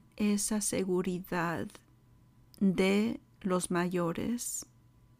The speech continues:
eso nos va a afectar, y ya lo estamos empezando a ver, con la violencia, con no respetar la vida.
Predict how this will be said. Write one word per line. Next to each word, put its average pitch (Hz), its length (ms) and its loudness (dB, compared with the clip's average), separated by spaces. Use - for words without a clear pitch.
eso 226 680 0
nos 185 260 0
va 180 100 -2
a 180 40 0
afectar, 185 680 -2
y 208 120 4
ya 226 120 6
lo 233 80 6
estamos 208 420 2
empezando 196 480 0
a 190 60 0
ver, - 340 -4
con 196 140 6
la 196 100 4
violencia, 202 920 0
con 185 640 6
no 208 600 6
respetar 185 1300 -2
la 180 220 0
vida. 175 560 -4